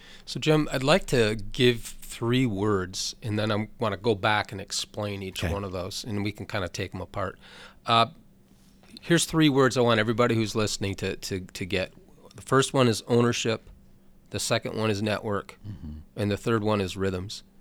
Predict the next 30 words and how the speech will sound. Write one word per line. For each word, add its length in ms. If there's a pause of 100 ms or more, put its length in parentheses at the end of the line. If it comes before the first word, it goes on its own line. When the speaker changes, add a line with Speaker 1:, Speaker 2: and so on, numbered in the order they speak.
(160)
Speaker 2:
Yeah. 180 (360)
Speaker 1:
So 400 (320)
let's 160
talk 180
about 260
ownership 500
for 100
a 40
minute. 240 (280)
Leaders 540
need 240
to 80
take 380
ownership 600
for 200
their 180
emotional 520
well-being. 500 (540)
I 60
mean, 120 (100)
no 160
one 160
else 240
will 100
do 200
that 200
for 240
them. 240 (1000)
Um, 500
they 360